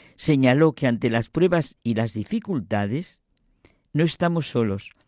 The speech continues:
Los ángeles nos ayudan y sostienen. Ofrecen sus alas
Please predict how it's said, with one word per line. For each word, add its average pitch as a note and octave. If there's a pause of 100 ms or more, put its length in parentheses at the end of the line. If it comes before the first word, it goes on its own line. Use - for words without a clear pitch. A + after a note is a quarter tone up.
(240)
Los B2
ángeles G#3 (760)
nos D3+
ayudan D#3+
y D3
sostienen. G#2+ (600)
Ofrecen B3
sus -
alas G3+